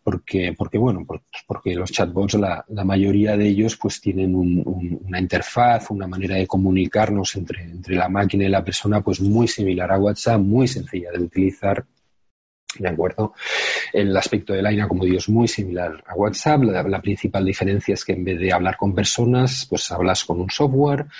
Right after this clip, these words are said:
em, que está entrenado para, para darte la respuesta que tú, que tú le pides. Eh, como digo, Laina es un asistente turístico virtual.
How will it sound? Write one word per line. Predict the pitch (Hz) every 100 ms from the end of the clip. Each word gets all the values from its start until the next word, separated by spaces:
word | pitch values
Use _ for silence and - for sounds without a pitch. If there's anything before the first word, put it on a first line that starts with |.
| - - - - -
em, | 92 90
que | -
está | - 107
entrenado | 101 - 101 104 104 113
para, | 113 98 87 85
para | - 107 85
darte | 87 - 92
la | 90
respuesta | - 82 - 92 - 80
que | 82
tú, | - 80 76 -
que | 87
tú | 90
le | 87
pides. | 92 135 127 131 131 -
Eh, | - 87 - _ _
como | 87 87
digo, | 90
Laina | 90 90 87
es | 85 92
un | 90
asistente | - - - 95 87
turístico | 82 87 82 - -
virtual. | 87 87 - 135 160 196